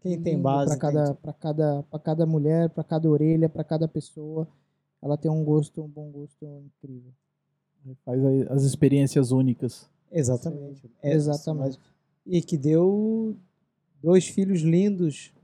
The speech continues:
Speaker 1: desse casal.
Speaker 2: Uhum.
Speaker 1: São
Speaker 2: É
Speaker 1: dois
Speaker 2: o
Speaker 1: rapazes que são
Speaker 2: É o Roque. Roque Pedro e o Frederico.
Speaker 1: São
Speaker 2: Eles
Speaker 1: dois
Speaker 2: são
Speaker 1: miúdos,
Speaker 2: dois
Speaker 1: cara,
Speaker 2: tesouros.
Speaker 1: duas crianças que são uma alegria, um encanto.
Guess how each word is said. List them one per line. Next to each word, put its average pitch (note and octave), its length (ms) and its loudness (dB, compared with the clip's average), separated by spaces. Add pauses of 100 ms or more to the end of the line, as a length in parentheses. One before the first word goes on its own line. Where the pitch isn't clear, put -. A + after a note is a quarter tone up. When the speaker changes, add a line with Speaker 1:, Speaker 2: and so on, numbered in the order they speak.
Speaker 1:
desse D3+ 220 -4
casal. D#3 580 2
Speaker 2:
Uhum. D3+ 220 -12 (520)
Speaker 1:
São D#3 440 -6
Speaker 2:
É C#3 140 -2
Speaker 1:
dois D3 120 6
Speaker 2:
o D3+ 40 2
Speaker 1:
rapazes E3 680 -2
que - 100 -16
são F3 540 -6 (680)
Speaker 2:
É E3 100 -2
o D3 100 0
Roque. C#3+ 680 -6 (320)
Roque D#3+ 260 -2
Pedro G#3 360 6
e - 20 10
o - 20 8
Frederico. D#3 720 2 (180)
Speaker 1:
São D#3 340 -2
Speaker 2:
Eles C#3 100 -6
Speaker 1:
dois E3 400 2
Speaker 2:
são C#3+ 100 -14
Speaker 1:
miúdos, D#3 480 -12
Speaker 2:
dois E3 160 4
Speaker 1:
cara, D#3 160 6
Speaker 2:
tesouros. C#3 680 0
Speaker 1:
duas E3 220 -4
crianças D#3 560 -4
que - 100 -18
são D3 720 -6
uma D#3 140 -2
alegria, D#3 840 -2 (880)
um D3+ 460 -20
encanto. F3+ 720 0